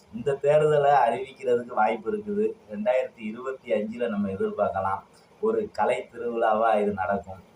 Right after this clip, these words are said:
ஒரே கிராமத்துக்குள்ள கொட்டு, சத்தம், பாட்டு, ஒரு மாசத்துக்கு ஒரு நல்லா இருக்கும். அடுத்து ரெண்டாயிரத்தி இருபத்தாறுல சட்டமன்ற தேர்தலை எதிர்பார்க்கலாம். அந்த மாதிரி கண்ணோட்டம் இருக்குது. கட்சிகள் இப்போதைக்கு இப்படித்தான் இருக்குது.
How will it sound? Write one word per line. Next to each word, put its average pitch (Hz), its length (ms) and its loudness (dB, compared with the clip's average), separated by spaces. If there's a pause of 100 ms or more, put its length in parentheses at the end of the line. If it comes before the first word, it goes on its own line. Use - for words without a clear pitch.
(360)
ஒரே 117 340 2
கிராமத்துக்குள்ள 104 680 -2
கொட்டு, 104 360 -4
சத்தம், 107 580 -6
பாட்டு, 101 540 -2 (320)
ஒரு 101 140 -10
மாசத்துக்கு 101 580 -6
ஒரு 92 160 -6
நல்லா 92 260 -4
இருக்கும். 87 300 -8 (560)
அடுத்து 143 420 -2
ரெண்டாயிரத்தி 160 680 0
இருபத்தாறுல 156 600 2
சட்டமன்ற 127 540 -4
தேர்தலை 107 460 -2
எதிர்பார்க்கலாம். 95 640 -4 (680)
அந்த 107 140 -12
மாதிரி 110 580 -4
கண்ணோட்டம் 104 520 -2
இருக்குது. 104 300 -6 (340)
கட்சிகள் 139 540 -2
இப்போதைக்கு 139 640 0
இப்படித்தான் 127 420 -4
இருக்குது. 196 400 -8